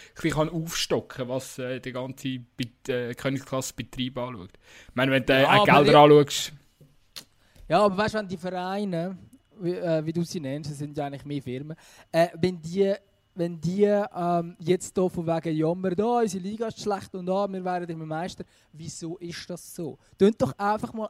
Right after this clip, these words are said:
Speaker 2: endlich die scheiß Fernsehgelder in der Liga fair verteilen und nicht alles am Meister geben, nicht alles an Bayern geben, nicht alles an Juve geben. Und dann hast du plötzlich einmal, dann hat dann plötzlich einmal ein Mittelfeldclub finanzielle Möglichkeiten. Aber es ist ja jetzt gar nicht möglich, also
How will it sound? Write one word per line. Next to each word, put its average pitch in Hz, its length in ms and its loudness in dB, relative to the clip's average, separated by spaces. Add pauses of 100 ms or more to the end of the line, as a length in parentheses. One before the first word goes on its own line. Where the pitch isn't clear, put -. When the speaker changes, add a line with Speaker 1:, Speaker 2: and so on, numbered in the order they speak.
Speaker 2:
endlich 202 460 -6
die 214 100 -12
scheiß 185 400 -4
Fernsehgelder 190 720 -8
in 180 80 -10
der 170 80 -12
Liga 175 280 -8
fair 170 260 -8
verteilen 190 580 -10 (220)
und 196 100 2
nicht 202 160 6
alles 196 300 4
am 165 100 -8
Meister 185 400 -8
geben, 180 300 -8 (180)
nicht 196 160 2
alles 220 260 2
an 196 100 -8
Bayern 196 340 -8
geben, 190 160 -2
nicht 190 100 -6
alles 196 240 -4
an 180 80 -8
Juve 190 300 -8
geben. 180 240 -8 (240)
Und 175 180 -12
dann 233 220 4
hast 226 160 0
du - 60 -14
plötzlich - 380 -4
einmal, 185 220 -4 (180)
dann 170 160 -4
hat 196 180 -6 (100)
dann 226 140 -8
plötzlich 220 460 -8
einmal 208 280 -4
ein 208 80 -10
Mittelfeldclub 196 680 -6
finanzielle 175 540 -12
Möglichkeiten. 214 600 -16 (280)
Aber 170 140 2
es 185 80 0
ist 202 80 -2
ja 208 100 4
jetzt 202 160 -2
gar 190 200 -6
nicht 151 160 -12
möglich, 214 400 -8
also 165 180 -8